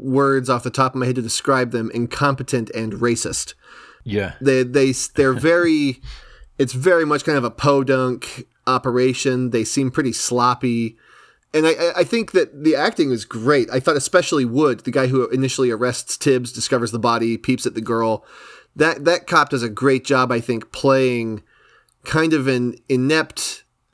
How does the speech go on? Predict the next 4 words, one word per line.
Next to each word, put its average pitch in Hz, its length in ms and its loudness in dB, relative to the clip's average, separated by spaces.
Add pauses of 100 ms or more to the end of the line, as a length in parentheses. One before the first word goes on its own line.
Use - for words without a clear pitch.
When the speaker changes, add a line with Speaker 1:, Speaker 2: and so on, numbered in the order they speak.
Speaker 1:
corrupt, 135 760 0 (500)
but - 160 2
not 294 220 4
necessarily 175 960 2